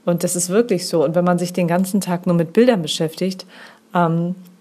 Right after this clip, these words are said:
sieht man in Bildern so viele Dinge und ist so inspiriert. Das ist wie, ich weiß nicht, ob ihr das kennt, äh, wie Kataloge. Also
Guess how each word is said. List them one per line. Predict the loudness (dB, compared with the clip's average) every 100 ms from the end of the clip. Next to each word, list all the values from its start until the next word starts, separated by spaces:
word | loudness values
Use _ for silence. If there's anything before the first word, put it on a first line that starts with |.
| _ _ _ _ _ -6
sieht | -4 0
man | 0 0
in | 0 2
Bildern | 4 4 2
so | 0 -2
viele | -2 -2 -2
Dinge | 0 2 2 0 -4 -8 -10 -6
und | -4 -4 -8 -20 _ _ _ _
ist | -10 -2
so | 2
inspiriert. | 2 0 -4 -4 0 2 2
Das | 0
ist | -4 -2
wie, | 0 0 -2 -8 -18 -20 -20 -20 _ -4
ich | -2 2
weiß | 0 2
nicht, | 0
ob | 0
ihr |
das | -2 -2
kennt, | -2 0 2 0 -4
äh, | -6 -6 -8 -10 -10 -4
wie | -2
Kataloge. | 0 2 2 4 4 4 0 -4 -4
Also | -4 2 2